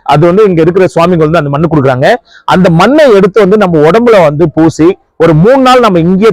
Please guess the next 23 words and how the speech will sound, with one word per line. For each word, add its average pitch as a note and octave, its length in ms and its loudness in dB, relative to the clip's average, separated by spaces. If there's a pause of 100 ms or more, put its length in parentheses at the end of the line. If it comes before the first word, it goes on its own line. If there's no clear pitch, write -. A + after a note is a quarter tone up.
தங்கி G3 360 0
இருந்து F3 280 2 (120)
சுவாமியை F#3+ 400 0
வந்து E3+ 160 -2
தரிசிச்சோம் F3 520 0
அப்படின்னு C#3 340 -4
சொன்னா A2+ 280 -2 (380)
கண்டிப்பா A#3 440 0
நம்ம F#3+ 320 0
உடம்புல G#3+ 200 0
இருக்கிற F3 200 0 (140)
பிணிகளும் A3+ 480 0 (100)
தீரும் A3 340 0
அப்படின்னு E3 260 -2
சொல்லிட்டு D3 320 -2
நம்புறாங்க. C3+ 480 0 (300)
கண்டிப்பா G#3 380 0
நீங்களும் G#3 520 2
வந்துட்டு E3 280 0 (240)
இந்த D3 220 0
இடத்துக்கு F3+ 300 0
வந்து D#3 280 0 (500)
இந்த D#3 160 0